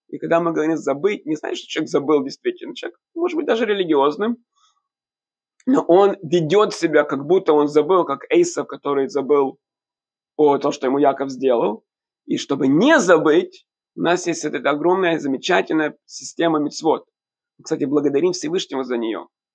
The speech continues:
Перед каждой мицвой мы благодарим Всевышнего, что он нас осветил своими заповедями. Он нам помогает, как отец, который нам желает добра. И поэтому у нас есть система этих мицвот. Каждая мицва, каждая заповедь нам,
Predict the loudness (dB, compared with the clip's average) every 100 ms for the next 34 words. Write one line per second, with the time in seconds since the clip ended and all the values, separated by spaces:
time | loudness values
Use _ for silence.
0 | _ -12 -4 -2 -2 -2 -4 -4 -4 -4
1 | 0 0 2 2 2 2 -2 -6 -4 -4
2 | -6 -12 -8 -6 -4 -6 -10 -12 -12 -10
3 | -10 -8 -10 -8 -6 -4 -4 -2 -2 -4
4 | -12 -14 -8 -8 -6 -6 -4 0 0 -2
5 | -6 _ _ _ -12 -8 -4 -2 -2 -8
6 | -20 _ -8 -2 -2 -2 -4 -4 -4 0
7 | 0 0 -2 0 -2 -4 _ _ -12 -12
8 | -2 0 0 0 -2 -2 -6 -8 -6 -2
9 | -2 -2 -4 -8 -8 -8 0 2 2 2
10 | 2 2 -2 -2 -4 -8 -2 0 0 -2
11 | -4 -6 2 2 2 -2 -4 -2 -2